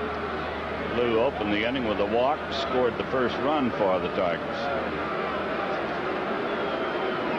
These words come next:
Herndon, Lemon, and Howard Johnson are the base runners. And the pitch. It's a ball, and boy,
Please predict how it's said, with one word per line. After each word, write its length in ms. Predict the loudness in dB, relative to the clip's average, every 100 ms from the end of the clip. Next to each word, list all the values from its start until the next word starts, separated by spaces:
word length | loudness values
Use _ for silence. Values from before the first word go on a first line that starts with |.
| -2 -2 -2 -2 -2 -2 -2 -2 -2 -2 -2 -2 -2 -2 -2 -4 -2 -2 0
Herndon, 640 | 2 2 4 4 4 4
Lemon, 320 | 2 2 2
and 140 | 2 0
Howard 420 | 2 2 2 2
Johnson 500 | 2 2 0 0 0
are 60 | 2
the 100 | 2
base 280 | 4 2
runners. 420 | 2 0 0 -2 -2 -2 -2 -2 -2 0 0 -2 -2 -2 -2 -2 -2 -2 -2 -2 -2 -2 -2 0 2
And 220 | 2 2 2
the 60 |
pitch. 260 | 4 2 2 -2 -6 -6 -4 -4 -4 -6 -6 -6 -6 -6 -6 -6 -4 -4 -2 0
It's 160 | 2
a 60 | 2
ball, 520 | 4 6 6 6 6
and 280 | 4 4 2 0 -2 -2 -2 -2 0
boy, 120 | 2